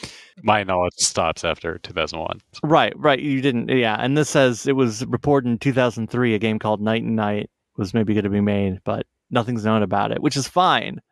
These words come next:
Speaker 2: 'cause that is after your time. But I heard that before, before your non-time, so when it was still your time, there was also a game released on the Saturn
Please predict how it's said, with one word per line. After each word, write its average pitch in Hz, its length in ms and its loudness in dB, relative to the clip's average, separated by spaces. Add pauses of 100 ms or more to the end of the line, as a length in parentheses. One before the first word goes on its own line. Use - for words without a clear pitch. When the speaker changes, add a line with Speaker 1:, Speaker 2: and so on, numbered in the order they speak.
(260)
Speaker 2:
'cause - 100 -18
that 127 140 4
is 131 160 0
after 120 260 0
your 113 140 -4
time. - 400 -4 (720)
But 170 440 4
I 135 140 2
heard 143 520 4
that 127 400 0 (500)
before, 139 760 4 (100)
before 160 380 4
your 131 180 2
non-time, 117 800 0
so - 160 0
when 117 140 2
it 120 40 -4
was 117 140 0
still 175 200 2
your 123 140 2
time, 104 500 -2 (260)
there 127 80 -2
was 123 100 0
also 123 360 0
a 120 40 0
game 113 400 2
released 123 320 0
on 113 100 0
the 107 80 -2
Saturn 156 680 -2